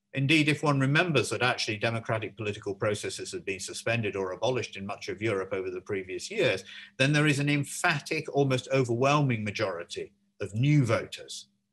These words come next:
in Western Europe after nineteen forty-five. And these, most obviously the women, are people who are coming in to democratic politics with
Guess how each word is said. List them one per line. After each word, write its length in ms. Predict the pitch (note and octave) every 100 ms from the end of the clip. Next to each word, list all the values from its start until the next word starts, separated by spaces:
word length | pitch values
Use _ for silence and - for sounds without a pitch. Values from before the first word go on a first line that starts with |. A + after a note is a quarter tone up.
| -
in 140 | F#2
Western 400 | F#2 - - F2
Europe 320 | F2+ D#2+ D#2 F#2+
after 220 | E2+ - E2+
nineteen 360 | E2+ E2 D#2+
forty-five. 640 | - - - - - - - _ _ - - - -
And 180 | A#2 B2
these, 420 | D3+ D3 F#3 - _ _ _ A2
most 260 | A2+ A2
obviously 560 | G#2+ B2 C#3 A#2 G#2+ G2
the 80 | G2
women, 320 | G#2 F2 F2
are 140 | A2+
people 300 | - D#3 D#3
who 120 | D3 C#3+
are 60 |
coming 380 | C3+ C3 B2+ C3
in 340 | D3+ F3+ C3 -
to 100 | -
democratic 640 | F#2 G#2+ G2 G2 F2 F2 - _
politics 580 | F#2+ F#2 - D3 - - - _
with 100 | -